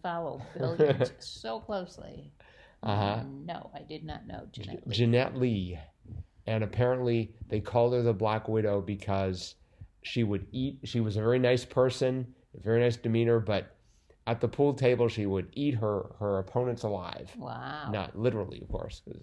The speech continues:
Speaker 2: that would be illegal, I'm pretty sure. Um, but I just thought that was sort of interesting.
Speaker 1: Uh-huh.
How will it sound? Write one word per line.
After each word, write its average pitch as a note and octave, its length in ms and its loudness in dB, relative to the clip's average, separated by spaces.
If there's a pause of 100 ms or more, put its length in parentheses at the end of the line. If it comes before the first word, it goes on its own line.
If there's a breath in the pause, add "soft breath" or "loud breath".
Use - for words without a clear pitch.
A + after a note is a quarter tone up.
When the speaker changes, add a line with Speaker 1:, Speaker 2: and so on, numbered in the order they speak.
(320)
Speaker 2:
that - 140 -12
would F2 180 -8
be - 220 -12
illegal, A2 360 -6 (240)
I'm - 80 -12
pretty E2+ 200 -6
sure. - 260 -6 (460 soft breath)
Um, F2 380 -6 (400)
but F2 280 -10
I F#2 80 -10
just F#2 220 -8
thought F2+ 160 -8
that G#2+ 140 -10
was F2+ 120 -12
sort F2+ 160 -8
of - 80 -12
interesting. G2+ 560 -14 (240)
Speaker 1:
Uh-huh. - 380 -14